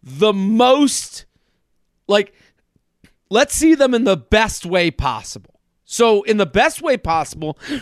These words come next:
Ramona doesn't hear herself. Ramona was at that table, has no idea that she's sitting there complaining to people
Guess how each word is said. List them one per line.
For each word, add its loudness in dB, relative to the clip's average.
Ramona 2
doesn't 0
hear -4
herself. -14
Ramona 2
was -2
at 0
that -4
table, -2
has -2
no 2
idea 0
that -8
she's -10
sitting -2
there -2
complaining -4
to -6
people -6